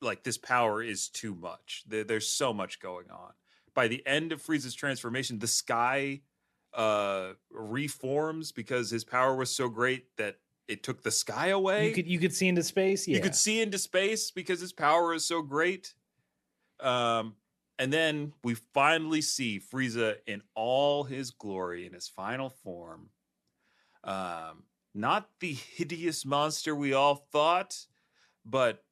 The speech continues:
Speaker 1: perhaps a, one of the sleekest designs I've ever seen. <laughs>
Speaker 2: Streamlined.
Speaker 1: Streamlined.
Speaker 2: Aerodynamic.
Speaker 1: Uh, fresh white, you know. Like, if
Speaker 2: Dumb
Speaker 1: you're
Speaker 2: ear cuffs.
Speaker 1: Yeah, I, weird ear cuffs,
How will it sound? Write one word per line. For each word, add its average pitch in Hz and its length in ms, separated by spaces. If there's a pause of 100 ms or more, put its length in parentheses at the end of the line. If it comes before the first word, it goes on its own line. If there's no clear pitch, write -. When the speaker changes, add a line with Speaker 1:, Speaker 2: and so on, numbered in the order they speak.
(200)
Speaker 1:
perhaps 135 800 (880)
a, 101 380
one 110 220
of 110 60
the 110 80
sleekest 143 520
designs 143 440
I've 147 60
ever 151 200
seen. 208 340 (220)
<laughs> - 220
Speaker 2:
Streamlined. 120 960
Speaker 1:
Streamlined. 143 1120
Speaker 2:
Aerodynamic. 107 800 (440)
Speaker 1:
Uh, 92 420 (260)
fresh 165 360
white, 113 760 (240)
you 104 140
know. 90 340 (220)
Like, 143 120
if 175 80
Speaker 2:
Dumb 175 140
Speaker 1:
you're 127 220
Speaker 2:
ear 135 200
cuffs. - 640 (140)
Speaker 1:
Yeah, 92 200 (120)
I, 120 280 (800)
weird 175 380
ear 143 180
cuffs, - 520